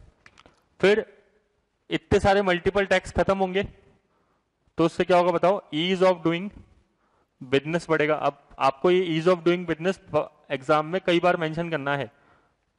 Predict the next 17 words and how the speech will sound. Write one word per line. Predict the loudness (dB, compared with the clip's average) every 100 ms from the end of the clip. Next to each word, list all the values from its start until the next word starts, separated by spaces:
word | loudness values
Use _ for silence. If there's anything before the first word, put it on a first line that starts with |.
| -8
mains | -2 -2 -2
के | -2
answer | 0 2 0
में | 0
mention | -2 -4 -4
करना | -4 -2 0
ही | 0 0
है, | -2 -4 -12 _
क्योंकि | -2 0 -2 -6 -20 _ -6
India | -2 2 2
की | 2
ranking | -2 -4 -6 -4
continuously | -2 -2 -2 -2 -2 -4
improve | -4 -4 0 4
हो | 4
रही | 2
है। | -4 -6